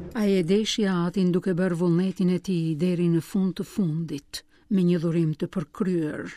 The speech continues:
E deshi njerëzimin duke dhënë jetën e tij për ne. Kështu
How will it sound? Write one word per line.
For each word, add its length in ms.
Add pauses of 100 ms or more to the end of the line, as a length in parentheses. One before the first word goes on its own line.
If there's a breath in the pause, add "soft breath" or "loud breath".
(220 loud breath)
E 80
deshi 400
njerëzimin 720
duke 240
dhënë 240
jetën 320
e 80
tij 240
për 240
ne. 160 (320)
Kështu 360